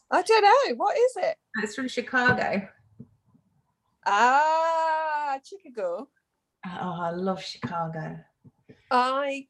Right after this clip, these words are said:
Speaker 1: could live without Chicago.
Speaker 2: I can listen if I need, like, properly, like, revving up.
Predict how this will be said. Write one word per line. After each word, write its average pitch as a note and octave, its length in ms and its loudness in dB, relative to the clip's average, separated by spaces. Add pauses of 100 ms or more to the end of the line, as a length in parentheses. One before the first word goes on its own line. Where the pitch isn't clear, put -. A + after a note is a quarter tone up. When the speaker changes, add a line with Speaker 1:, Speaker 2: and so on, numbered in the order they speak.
(120)
Speaker 1:
could A#3+ 160 -8
live B3 180 4
without A#3 400 0
Chicago. D#3+ 720 -4 (240)
Speaker 2:
I C4 200 8
can C#4+ 220 -2
listen E3 640 -2
if A3+ 180 -2
I C#4 200 2
need, A#3+ 340 0
like, - 300 0
properly, A3 640 2
like, F3+ 180 -2
revving F#3 360 4
up. - 320 -4